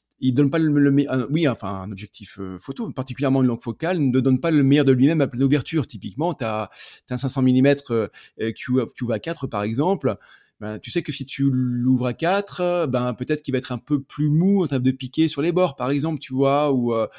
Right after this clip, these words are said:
ou, euh, t'auras peut-être un peu de vignettage. Bref, comme ça, des petites, euh, on va dire soucis, euh, limités, mais qui existent en termes d'optique. Il m'avait dit, c'est quand même stupide de s'acheter un caillou qui vaut très cher parce qu'il ouvre beaucoup,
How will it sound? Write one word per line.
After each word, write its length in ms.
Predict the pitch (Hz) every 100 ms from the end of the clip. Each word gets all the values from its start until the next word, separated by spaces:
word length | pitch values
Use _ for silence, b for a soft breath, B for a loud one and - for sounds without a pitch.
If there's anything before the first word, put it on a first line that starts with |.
| B B
ou, 280 | - 127 131
euh, 200 | 127 120
t'auras 180 | 117 107
peut-être 200 | 117 113
un 40 |
peu 120 | 107
de 40 | 110
vignettage. 380 | 131 156 151 123
Bref, 320 | 170 160 - _ _ _ -
comme 120 | 151
ça, 140 | 175
des 80 | 147
petites, 260 | 143 156 -
euh, 140 | 131
on 560 | 104 _ _ _ - -
va 40 |
dire 120 | 120
soucis, 560 | - - 139 - 170 135 B B B -
euh, 220 | 120 117
limités, 540 | - 117 143 139 185 202
mais 100 | 127
qui 120 | 135
existent 420 | 120 143 233 - _ _ -
en 80 |
termes 180 | 127 139
d'optique. 460 | 131 135 233 240 - b b -
Il 100 | 143
m'avait 240 | 165 151
dit, 300 | 147 214 240 _ _ _ _ _ - -
c'est 140 | 170
quand 140 | 170
même 320 | 156 143 110 -
stupide 600 | - - 139 196 214 226 B B B -
de 40 |
s'acheter 400 | 120 147 - 170
un 100 | 143
caillou 440 | 139 143 160 175
qui 180 | 143 135
vaut 180 | 120 131
très 300 | 131 - 156
cher 200 | - 151
parce 140 | 135 -
qu'il 140 | 139
ouvre 200 | 135 131
beaucoup, 520 | 123 127 190 226 240